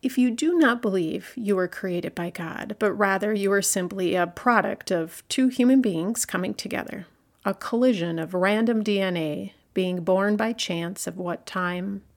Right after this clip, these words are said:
day, and era of history you were born into, and then that you would eventually be a product of your environment, your ability to strive to achieve some type of success or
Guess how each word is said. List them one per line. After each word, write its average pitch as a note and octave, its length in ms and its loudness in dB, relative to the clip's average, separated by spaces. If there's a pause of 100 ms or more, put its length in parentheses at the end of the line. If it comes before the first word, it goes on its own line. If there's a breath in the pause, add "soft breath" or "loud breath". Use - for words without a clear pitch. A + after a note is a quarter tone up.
(140)
day, F3 500 -2
and F#3 280 -6
era F#3 320 0
of F3+ 140 -2
history F#3 440 -6
you F#3+ 100 -4
were F#3 100 -2
born F3+ 280 -6
into, F3 440 -6 (760 loud breath)
and A#3+ 180 8
then C#4 400 8
that A3+ 160 4
you B3 140 4
would B3+ 140 8
eventually C4+ 580 2
be A3 160 0
a G#3 60 0
product A3+ 580 0
of G3 160 2
your F#3+ 160 4
environment, F3+ 800 0 (580 soft breath)
your F#3+ 380 6
ability F#3 580 4
to F#3 440 -2
strive F#3 580 2
to F3 220 0
achieve F#3+ 480 0
some F3 200 0
type F3 260 -4
of G3 120 -4
success - 840 -6
or F3+ 400 2